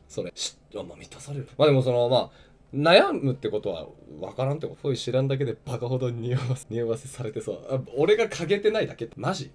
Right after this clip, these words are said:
教えて。俺の匂わせ見つけたら、俺も一緒に嗅ぎに行くん。<clears throat> 女はマウントかな？あー、マウントか。なるほど。おい、おい、髪型どうしたんだ？髪、あ、髪切った。いいやろ、これ。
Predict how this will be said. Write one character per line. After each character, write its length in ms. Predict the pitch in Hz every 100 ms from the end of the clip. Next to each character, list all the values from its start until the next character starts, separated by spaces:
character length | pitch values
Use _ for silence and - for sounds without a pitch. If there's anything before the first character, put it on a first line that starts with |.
| _
教 80 | - - 185
え 100 | 208
て。 200 | 220 254 _ _
俺 160 | 101 110
の 100 | 107
匂 220 | 104 113
わ 80 | 113
せ 160 | 113
見 120 | 104 107
つ 100 | -
け 80 |
た 100 | -
ら、 60 | 85
俺 160 | 107 135
も 120 | 131
一 80 | 117
緒 100 | 131
に 80 | 123
嗅 140 | 123
ぎ 100 | 117
に 80 | 113
行 140 | 117
く 100 | - 113
ん。 100 | - _ _ _
<clears throat> 160 | 139 - 95
女 260 | 131 208
は 100 | 139
マ 80 | 98
ウ 60 | 120
ン 100 | 151
ト 100 | 147
か 80 | 147
な？ 100 | 139 -
あ 320 | 107 117 120
ー、 20 | 123
マ 200 | 123 135
ウ 40 |
ン 160 | 233 311
ト 140 | 330
か。 320 | - 330 320 285 - -
な 80 | 139
る 60 | 165
ほ 80 |
ど。 100 | - - 110
お 100 | 127
い、 60 |
お 60 | 113
い、 40 |
髪 240 | - 117 123
型 160 | 127
ど 120 | 107 117
う 40 |
し 80 | -
た 60 |
ん 60 | 82
だ？ 60 | -
髪、 220 | - 160
あ、 100 | 151
髪 180 | 131 185
切 100 | 208
っ 20 |
た。 180 | - - - -
い 60 |
い 40 | 233
や 120 | 156
ろ、 80 | 110
こ 100 | 104
れ。 160 | 98